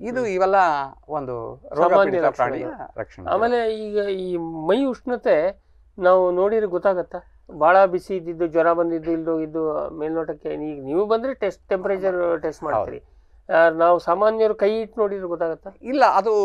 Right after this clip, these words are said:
Speaker 1: ಹಿ-, ನಾವ್ ಹಿಂದೆ ಈ ಥರ್ಮಾಮೀಟರ್ ಇವೆಲ್ಲ ಇರ್ಲಿಲ್ಲ. ಹಾಗಾಗಿ
Speaker 2: ಹ್ಮ್,
Speaker 1: ನಮ್ಮ
Speaker 2: ಹ್ಮ್.
Speaker 1: ರೈತರು ಏನ್ ಮಾಡೋರು, ಕಿವಿ ಬುಡನ, ಈ ತರ
Speaker 2: ಹ್ಮ್,
Speaker 1: ಕಿವಿ
Speaker 2: ಹ್ಮ್,
Speaker 1: ಬುಡನ
Speaker 2: ಹ್ಮ್.
Speaker 1: ಹಿಡಿದು ನೋಡೋರು.
Speaker 2: ಹ್ಮ್.
Speaker 1: ಅದ್ ನೋಡ್ಬಿಟ್ಟು ಅವರ ಒಂದು ಎಕ್ಸ್‌ಪೀರಿಯನ್ಸ್ ಮೇಲೆ, ಅನುಭವದ
Speaker 2: ಹ್ಮ್, ಹ್ಮ್.
Speaker 1: ಮೇಲೆ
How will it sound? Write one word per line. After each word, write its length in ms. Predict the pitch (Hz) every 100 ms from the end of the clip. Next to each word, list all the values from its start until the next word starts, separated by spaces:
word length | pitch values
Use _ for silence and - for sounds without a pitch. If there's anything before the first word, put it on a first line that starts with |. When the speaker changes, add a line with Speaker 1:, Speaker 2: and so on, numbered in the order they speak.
| 190 185
Speaker 1:
ಹಿ-, 240 | 175 165 160
ನಾವ್ 200 | 151 147
ಹಿಂದೆ 460 | 160 202 202 180
ಈ 40 | 175
ಥರ್ಮಾಮೀಟರ್ 580 | 143 160 175 180 269
ಇವೆಲ್ಲ 260 | 160 147 139
ಇರ್ಲಿಲ್ಲ. 400 | 143 120 143 131 -
ಹಾಗಾಗಿ 340 | - 123 151
Speaker 2:
ಹ್ಮ್, 80 | 180
Speaker 1:
ನಮ್ಮ 160 | 196 185
Speaker 2:
ಹ್ಮ್. 100 | 165
Speaker 1:
ರೈತರು 280 | 190 180
ಏನ್ 120 | 170 156
ಮಾಡೋರು, 480 | 151 160 165 160
ಕಿವಿ 300 | 156 233 254
ಬುಡನ, 380 | 247 160 175 165 110 -
ಈ 60 |
ತರ 140 | 147 131
Speaker 2:
ಹ್ಮ್, 120 | 170
Speaker 1:
ಕಿವಿ 160 | 170 196
Speaker 2:
ಹ್ಮ್, 80 |
Speaker 1:
ಬುಡನ 220 | 151 170 180
Speaker 2:
ಹ್ಮ್. 100 | 151
Speaker 1:
ಹಿಡಿದು 240 | 147 147
ನೋಡೋರು. 400 | 131 117 92 101 330 _ _ -
Speaker 2:
ಹ್ಮ್. 120 | 160
Speaker 1:
ಅದ್ 160 | 110 127
ನೋಡ್ಬಿಟ್ಟು 600 | 139 180 196 180 233 226
ಅವರ 240 | 214 196 220
ಒಂದು 400 | 214 202 202 180
ಎಕ್ಸ್‌ಪೀರಿಯನ್ಸ್ 500 | - - 208 190 175
ಮೇಲೆ, 240 | 160 139
ಅನುಭವದ 360 | - 139 160 165
Speaker 2:
ಹ್ಮ್, 120 | 147
ಹ್ಮ್. 80 | 147
Speaker 1:
ಮೇಲೆ 220 | 160